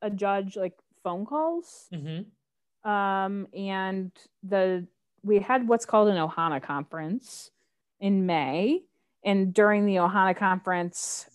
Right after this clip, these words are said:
Speaker 1: uh, we, we got to meet over the phone. We got to meet the, um, current resource caregivers. That's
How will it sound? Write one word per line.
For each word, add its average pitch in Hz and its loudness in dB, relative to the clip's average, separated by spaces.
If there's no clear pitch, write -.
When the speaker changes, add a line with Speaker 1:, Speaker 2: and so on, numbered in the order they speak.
Speaker 1:
uh, 165 0
we, 180 -2
we 185 -4
got 175 0
to 175 -4
meet 175 -6
over 180 2
the 165 0
phone. 165 -2
We 165 -8
got 156 -2
to 170 -12
meet 165 -8
the, 170 -2
um, 160 -10
current - -4
resource 175 -4
caregivers. 160 -2
That's 156 -6